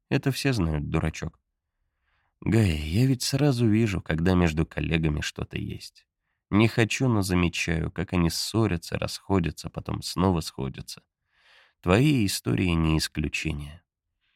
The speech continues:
А сам я, между прочим, полтора года жил с медсестрой из этого отделения, и никто даже не догадался. Вот тебе и дурачок». А потом и вправду оказался дурачком,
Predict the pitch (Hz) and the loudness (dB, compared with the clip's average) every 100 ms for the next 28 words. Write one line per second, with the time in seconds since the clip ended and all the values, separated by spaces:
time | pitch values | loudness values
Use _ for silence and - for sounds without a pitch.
0 | _ 87 87 - 156 143 113 107 95 90 | _ 4 4 4 2 2 4 4 4 2
1 | 80 107 104 90 82 85 95 110 143 110 | 0 0 2 2 2 0 2 2 2 2
2 | 143 123 87 110 110 110 101 - 90 - | 2 2 2 0 -2 -4 -4 -4 -4 -2
3 | 120 120 117 123 117 113 - 98 87 113 | 0 0 -2 -2 -2 -2 0 2 2 0
4 | 107 101 - _ _ _ 92 82 76 - | -4 -8 -18 _ _ _ 4 4 4 -2
5 | - - 95 98 80 78 78 71 - - | -6 -4 -2 0 0 0 0 0 0 -2
6 | - - - - _ _ _ _ - 98 | -6 -6 -12 -16 _ _ _ _ -4 -2
7 | 135 - - 120 117 101 98 - 90 87 | -2 -6 -2 -2 0 0 -2 -2 -6 -8
8 | _ _ _ _ _ _ _ _ _ _ | _ _ _ _ _ _ _ _ _ _
9 | 135 190 190 185 131 - 151 135 123 120 | 4 6 8 6 6 4 4 4 2 2
10 | 113 110 - 92 98 95 - 92 92 98 | 2 2 2 2 2 0 -2 0 0 -4